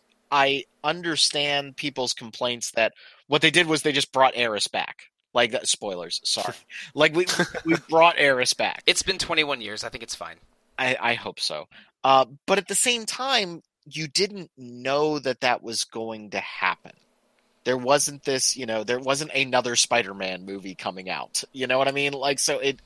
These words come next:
Speaker 1: the fact that she was back, it actu-, I felt the joy that the heroes felt. Like, "Oh my God, we pulled it off." Like,
Speaker 2: But also, but
Speaker 1: and that was
Speaker 2: also,
Speaker 1: kinda neat.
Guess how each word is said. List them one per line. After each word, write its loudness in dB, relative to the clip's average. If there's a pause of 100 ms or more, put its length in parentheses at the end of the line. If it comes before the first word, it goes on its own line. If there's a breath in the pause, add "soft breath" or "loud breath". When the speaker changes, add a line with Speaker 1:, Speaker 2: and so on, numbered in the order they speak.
(440 loud breath)
Speaker 1:
the -10
fact 4
that 0
she 4
was -4
back, 4
it -2
actu-, 2
I 6
felt 0
the -8
joy -4
that -14
the -12
heroes -4
felt. -10 (180)
Like, -6 (400 soft breath)
"Oh -2
my 6
God, 4
we -8
pulled -2
it 4
off." 6
Like, 2
Speaker 2:
But 4
also, 6
but -4
Speaker 1:
and 4
that 6
was -2
Speaker 2:
also, 4
Speaker 1:
kinda -4
neat. -6